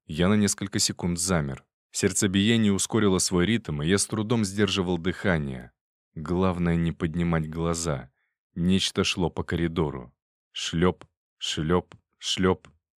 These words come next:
Его шаги оставляли мокрые следы и были отчётливо слышны в сковавшей всё тишине. Нечто медленно прошло мимо моей клетки. А в памяти всплыло предательское воспоминание.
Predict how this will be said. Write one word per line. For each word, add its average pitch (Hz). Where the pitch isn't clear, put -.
Его 104
шаги 127
оставляли 113
мокрые 107
следы 104
и 95
были 80
отчётливо 95
слышны 95
в -
сковавшей 82
всё 80
тишине. 80
Нечто 98
медленно 95
прошло 92
мимо 90
моей 82
клетки. 78
А 82
в -
памяти 127
всплыло 117
предательское 107
воспоминание. 92